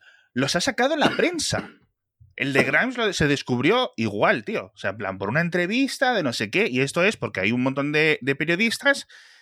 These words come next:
que tendrán automatizadas ciertas búsquedas, ¿no? En, en los sistemas públicos de información judicial, etcétera.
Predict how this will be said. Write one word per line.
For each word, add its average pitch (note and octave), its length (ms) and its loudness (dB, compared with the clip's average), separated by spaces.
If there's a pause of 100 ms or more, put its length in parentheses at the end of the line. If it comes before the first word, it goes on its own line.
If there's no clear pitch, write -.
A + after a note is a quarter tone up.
(160)
que G#2 80 -2
tendrán A2 480 0
automatizadas G#2 920 -4
ciertas G#2+ 340 -4
búsquedas, F3+ 640 0 (340)
¿no? F#3 300 -8
En, G2 360 -12 (440)
en G#2+ 140 0
los G#2 120 -2
sistemas A#2 440 -4
públicos B2+ 440 2
de A2 60 0
información G2+ 500 0
judicial, F3+ 600 0 (380)
etcétera. A2 460 -10